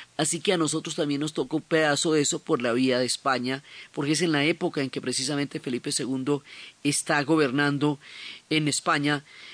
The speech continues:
Eh, to-, durante este periodo pasa eso, pasa Carlos quinto, pasa Felipe segundo y pasa su hermano Fernando,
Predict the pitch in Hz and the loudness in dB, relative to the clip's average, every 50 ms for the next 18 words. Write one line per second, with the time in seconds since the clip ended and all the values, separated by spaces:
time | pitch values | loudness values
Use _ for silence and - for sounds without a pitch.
0 | - - - _ 156 160 156 151 147 - 127 - - 190 196 - - 165 156 170 | -20 -20 -6 _ 0 2 4 4 2 2 0 0 2 4 4 4 2 4 4 4
1 | 160 156 151 - 180 - - - - 190 170 156 160 160 165 170 - - 180 165 | 4 4 2 0 0 0 0 0 2 2 2 4 4 4 4 4 2 0 0 0
2 | - 180 190 196 175 - - - - 139 135 - 160 151 156 160 147 143 151 143 | 0 0 0 0 0 -2 -4 -4 -4 -4 -2 -2 -4 -2 -2 -2 0 0 0 -2
3 | - - 190 165 147 - 127 - 135 131 123 139 127 139 127 135 139 - 147 135 | 0 0 -2 0 0 -2 -2 0 -2 -2 -2 -4 -4 -4 -4 -4 -4 -4 -4 -2
4 | - 175 165 202 190 156 139 135 - 143 143 - 151 139 135 - 151 143 - 160 | -2 0 0 0 0 2 2 0 0 0 -2 0 -2 -2 0 -2 -2 0 0 0
5 | 143 135 147 147 151 160 147 180 175 160 180 175 151 139 131 143 135 | 0 2 0 0 0 0 0 -2 -2 0 2 0 2 2 0 -2 -4